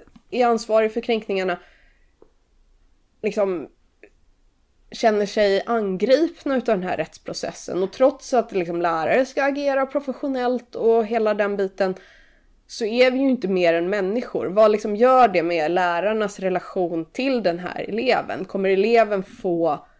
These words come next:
en bättre skolgång, ett bättre bemötande för att man har fått, ja, men femtusen är en ganska vanlig liksom ersättning från Skolinspektionen? Jag är tveksam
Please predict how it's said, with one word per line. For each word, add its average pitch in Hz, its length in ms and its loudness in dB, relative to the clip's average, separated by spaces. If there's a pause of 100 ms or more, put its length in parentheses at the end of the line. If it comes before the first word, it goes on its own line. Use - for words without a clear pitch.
(440)
en 196 200 2
bättre - 440 -2
skolgång, 190 720 2
ett 180 180 -4
bättre - 420 -4
bemötande 196 720 0
för 170 120 -6
att 180 120 -6
man 180 160 -8
har 170 60 -10
fått, - 560 -6 (380)
ja, - 60 -12
men 208 140 -2
femtusen 175 680 -4
är 160 40 -4
en 170 100 -6
ganska 160 320 -4
vanlig 160 580 -4
liksom - 340 -10
ersättning - 720 -10 (540)
från 131 520 -4 (500)
Skolinspektionen? 165 920 -8 (540)
Jag 262 260 8
är 320 40 8
tveksam 233 800 0